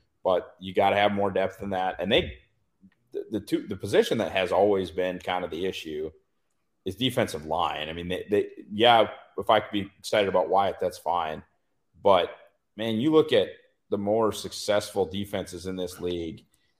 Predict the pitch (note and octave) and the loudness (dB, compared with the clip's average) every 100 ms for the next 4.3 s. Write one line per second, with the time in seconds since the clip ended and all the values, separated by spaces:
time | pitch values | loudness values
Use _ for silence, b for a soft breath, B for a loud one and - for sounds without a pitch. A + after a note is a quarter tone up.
0 | _ - F#2+ F2+ F#2+ - G2+ E3 F#2+ D#2 | _ -4 -2 -2 -6 -2 0 2 0 4
1 | G#2+ G#2 F#2 E2+ E2 F#2 D#2+ - F2+ F2 | 2 2 0 0 2 -2 -4 -4 -4 -4
2 | E2+ E2 F2 F2 F2 E2 E2+ E2 D#2+ D#2+ | -8 -10 -4 0 0 0 -4 -4 -6 -6
3 | D#2 _ _ _ _ D#2+ D2+ C#2+ E2+ G2+ | -8 _ _ _ _ -2 -2 0 2 4
4 | G2 F2 | 4 2